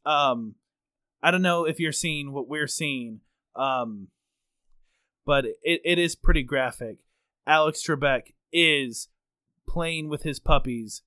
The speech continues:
very adorably. Man, I really wish, it's so nice to be able to see, you know, a deceased celebrity figure like this, just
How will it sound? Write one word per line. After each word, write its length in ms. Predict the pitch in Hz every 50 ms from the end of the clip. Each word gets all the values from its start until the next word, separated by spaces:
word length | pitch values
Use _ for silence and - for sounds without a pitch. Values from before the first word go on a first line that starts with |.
| _ _
very 480 | 135 123 160 160 160 156 151 147 139 127 131
adorably. 720 | 131 131 139 131 127 117 113 95 104 107 98 98 95 - _ _ _ _ _ _
Man, 340 | 147 156 151 151 151 151 147
I 100 | 143 160
really 300 | 160 160 175 165 160 151
wish, 260 | 147 147 143 - - - - - - - _ _ -
it's 160 | 180 175 -
so 160 | - 214 -
nice 280 | 190 170 156 151 143 -
to 80 | - -
be 180 | 147 139 143
able 140 | 143 135 127
to 60 | 131
see, 500 | - - 139 143 139 135 135 135 135 131 - - _ _ _
you 120 | _ 147 143
know, 160 | 143 135 131
a 40 | 135
deceased 400 | 139 135 - - 165 160 - -
celebrity 420 | 165 151 139 143 135 135 135 135
figure 360 | 127 - 139 131 123 127 131
like 220 | 131 127 123 - -
this, 300 | 123 127 123 120 - -
just 280 | - 147 143 - -